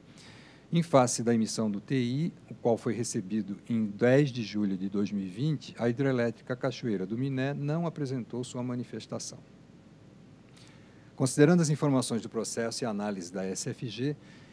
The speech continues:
entendo que restou demonstrada a inviabilidade do empreendimento,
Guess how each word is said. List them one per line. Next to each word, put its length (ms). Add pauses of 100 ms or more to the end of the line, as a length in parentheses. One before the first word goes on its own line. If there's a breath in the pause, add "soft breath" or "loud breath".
(120 loud breath)
entendo 460
que 120
restou 340
demonstrada 640
a 40
inviabilidade 760
do 120
empreendimento, 720